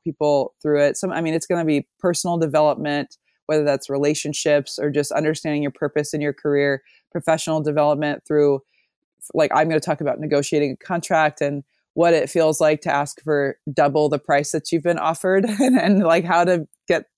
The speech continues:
confidence to ask for that. Um, and so just, I mean, it's gonna cover a, a wide variety of topics, but the event is just centered around creating an opportunity for female mentorships for females that are, you know,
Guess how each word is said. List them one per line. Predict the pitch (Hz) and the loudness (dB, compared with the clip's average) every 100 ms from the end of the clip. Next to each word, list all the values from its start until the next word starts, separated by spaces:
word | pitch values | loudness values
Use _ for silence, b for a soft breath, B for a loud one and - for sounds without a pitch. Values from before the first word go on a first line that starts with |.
| - | -4
confidence | 170 160 170 160 - | -2 -2 -4 -4 0
to | |
ask | 156 160 - | 2 0 -2
for | 190 | -2
that. | 185 190 202 - B B B B B - | 2 2 0 -6 B B B B B 0
Um, | 170 160 - | 2 2 0
and | 180 | -4
so | - 185 | 0 0
just, | 185 220 - | 2 0 0
I | 185 | 0
mean, | 180 | 0
it's | 175 | 0
gonna | 208 185 | 0 0
cover | - 180 175 | 0 0 4
a, | 156 147 - | 4 2 -2
a | 151 | -2
wide | 147 156 151 | 2 2 2
variety | 151 151 | 2 2
of | 143 | 0
topics, | 165 147 147 143 | 0 -2 -2 -4
but | 160 151 | -4 -2
the | 151 147 - - | 0 0 -2 -4
event | 156 170 147 | 0 2 2
is | 147 | 0
just | 156 - | -4 -4
centered | 160 147 | -4 -2
around | 143 143 143 - | -2 -2 -6 -6
creating | 165 151 147 143 | 0 0 0 -2
an | 135 | -2
opportunity | 143 147 - 147 143 135 | -4 -6 -6 -4 -2 -2
for | 151 143 139 135 _ _ _ | 0 2 2 -2 _ _ _
female | 196 185 160 147 | 0 2 0 0
mentorships | 147 143 151 - 151 143 - | -2 -2 -4 -2 -2 -2 -6
for | 143 | -8
females | 139 156 143 139 | -4 -2 -2 -2
that | 143 | -2
are, | 135 131 - _ _ _ | -2 -4 -8 _ _ _
you | - | -4
know, | 147 127 | -2 -4